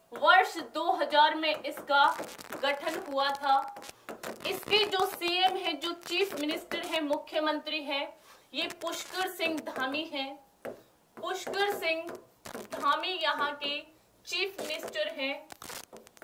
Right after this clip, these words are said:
और गुरमीत सिंह यहाँ के Governor हैं। गुरमीत सिंह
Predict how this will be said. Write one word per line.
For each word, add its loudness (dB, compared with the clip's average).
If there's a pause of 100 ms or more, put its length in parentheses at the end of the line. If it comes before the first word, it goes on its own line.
और 2
गुरमीत 0
सिंह -2
यहाँ 2
के -2 (200)
Governor 0
हैं। -6 (800)
गुरमीत 0
सिंह -2